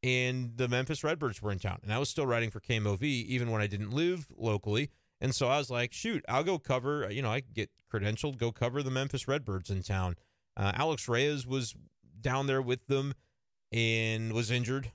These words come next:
of course, and I was kinda like, "Oh, maybe I'll get a chance to talk to Alex Reyes and get an update on how he's doing in his recovery," and that's something nobody in Saint Louis will have.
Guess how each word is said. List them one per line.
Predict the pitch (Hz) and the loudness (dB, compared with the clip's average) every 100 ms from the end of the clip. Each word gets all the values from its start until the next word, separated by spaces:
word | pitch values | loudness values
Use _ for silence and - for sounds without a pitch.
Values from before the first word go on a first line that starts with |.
| - | -8
of | - 107 | -6 -2
course, | 120 117 127 - | 0 0 -2 -4
and | 117 117 104 | -2 0 0
I | 117 | -2
was | 113 98 - _ _ _ _ _ - | -2 -6 -10 _ _ _ _ _ -4
kinda | 123 | -2
like, | 113 120 | 0 0
"Oh, | 214 165 | 0 0
maybe | 113 120 | 0 0
I'll | 135 123 | 0 0
get | 127 | -2
a | |
chance | 104 131 123 | -2 -2 -4
to | - | -6
talk | 104 120 120 | -2 -2 -2
to | - | -2
Alex | 113 117 104 | -2 -2 -2
Reyes | 117 120 117 104 | 0 0 0 -2
and | 101 - _ _ 113 | -4 -6 _ _ -2
get | 127 | 0
an | 123 | 0
update | 117 120 117 | 0 0 0
on | 113 | 0
how | 113 110 | 0 0
he's | 120 113 - | -2 -4 -6
doing | 110 123 117 110 | 0 2 2 2
in | |
his | 131 120 | 0 -2
recovery," | 104 - 101 113 113 | -4 -2 0 0 0
and | |
that's | 110 - | -2 -2
something | 113 104 | -4 -2
nobody | 104 104 101 | -2 0 0
in | 101 | -2
Saint | - 107 101 | -2 -4 -2
Louis | 139 123 | -4 -2
will | |
have. | 110 143 | 0 0